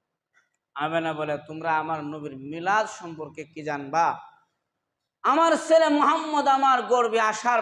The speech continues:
পরে আল্লাহ আমাকে স্বপ্নে দেখায়, 'আমেনা, তোমার গর্ভে যে সন্তান চলে আসছে, সাবধান, এই সন্তানের কথা পৃথিবীর কাউকে জানাইবা না, পৃথিবীর কেউ যেন না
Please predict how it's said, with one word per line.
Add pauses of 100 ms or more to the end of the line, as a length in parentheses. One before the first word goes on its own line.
পরে (960)
আল্লাহ (100)
আমাকে (160)
স্বপ্নে
দেখায়,
'আমেনা, (1000)
তোমার (140)
গর্ভে
যে (140)
সন্তান (160)
চলে (100)
আসছে, (760)
সাবধান, (680)
এই (200)
সন্তানের (140)
কথা (680)
পৃথিবীর (160)
কাউকে (140)
জানাইবা
না, (440)
পৃথিবীর (260)
কেউ (160)
যেন (160)
না